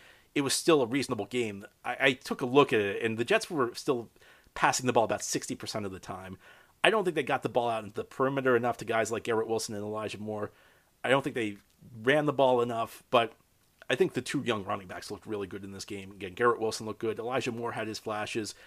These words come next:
If you're looking for young players to step up, I think that there were some po-, positive notes from this game.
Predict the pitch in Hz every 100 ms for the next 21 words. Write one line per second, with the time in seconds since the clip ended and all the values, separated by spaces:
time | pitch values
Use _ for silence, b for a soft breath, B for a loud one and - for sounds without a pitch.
0 | B - 170 202 151 135 135 127 117 107
1 | 110 - 110 - 110 98 - _ _ _
2 | _ _ _ _ 113 117 127 113 113 117
3 | 107 104 - - - 110 107 95 98 92
4 | 95 90 - 87 85